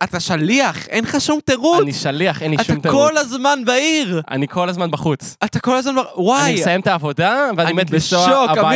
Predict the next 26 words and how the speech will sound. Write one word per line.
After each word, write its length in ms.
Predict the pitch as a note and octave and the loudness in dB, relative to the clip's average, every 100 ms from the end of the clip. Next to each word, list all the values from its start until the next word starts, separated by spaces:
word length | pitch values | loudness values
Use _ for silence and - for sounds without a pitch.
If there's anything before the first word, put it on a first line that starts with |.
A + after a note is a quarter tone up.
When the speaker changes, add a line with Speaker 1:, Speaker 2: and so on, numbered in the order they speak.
| C4+ F#3+ | 0 0
Speaker 2:
הביתה. 100 | F#3+ | 2
Speaker 1:
לא 200 | A3+ C4+ | 2 2
ידעתי, 600 | F3+ B3+ D4+ A#3 G3 D3+ | 2 2 2 0 -2 -2
לא 120 | C3+ | 0
היה 100 | G#3 | 0
לי 60 | C4 | 2
Speaker 2:
תקשיב, 120 | F#3 | 0
Speaker 1:
מס- 240 | F3 - - _ | -2 -8 -16 _
Speaker 2:
אני 220 | - F3 | -2 0
באמת 500 | F3+ G3+ G#3 B3+ - _ | 2 2 2 0 -2 _
לא 300 | F3+ F#3 A#3 - | 0 4 2 2
כזה 240 | B3 A#3 | 0 0
גרוע. 460 | G#3+ G#3+ A3 G#3+ F#3 - | 2 2 2 2 0 -4
זה, 200 | F3 F#3 - | -2 -2 -2
אה, 100 | E3+ | -4
משהו 360 | E3+ G3 G3 A#3+ | 0 0 0 -2
ב-, 1040 | F#3+ D#3+ C#3+ C#3 C3+ C3 B2+ B2 B2 A#2 A#2+ | 0 0 0 -2 -2 -2 -2 -4 -4 -6 -4
לא 100 | C3 | -2
יודע, 180 | D3+ B2 | -2 -2
במעבר 460 | B2+ C#3 C3+ D#3 E3 | -2 0 0 0 0
הזה, 180 | D3 | -2
אני 120 | C3 C3 | -4 -4
חושב 240 | C3+ D3+ | -6 -4
שאני 220 | D3 C#3+ | -2 -2
פשוט... 460 | C#3 C3 D3+ C#3+ | -4 -6 -8 -8
אה, 40 | F3+ | -4